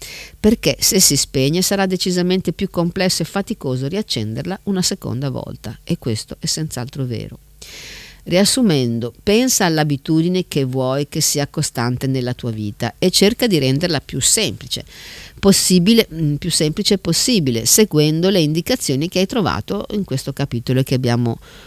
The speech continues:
che vi ho letto in questo percorso che abbiamo fatto. È così che potrai attivarla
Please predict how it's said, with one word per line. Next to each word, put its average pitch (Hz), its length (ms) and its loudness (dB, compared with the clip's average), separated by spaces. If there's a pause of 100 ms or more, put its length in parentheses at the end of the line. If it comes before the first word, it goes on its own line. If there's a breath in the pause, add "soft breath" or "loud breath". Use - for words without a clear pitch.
(180 loud breath)
che 156 120 2
vi 143 140 4
ho 139 40 6
letto 127 500 0
in 139 160 0
questo 110 1000 -2
percorso 135 540 -4
che - 100 -8
abbiamo 117 300 -6
fatto. - 500 -10 (100)
È 175 200 4
così 180 500 4
che 143 140 2
potrai 139 420 2
attivarla 131 840 -2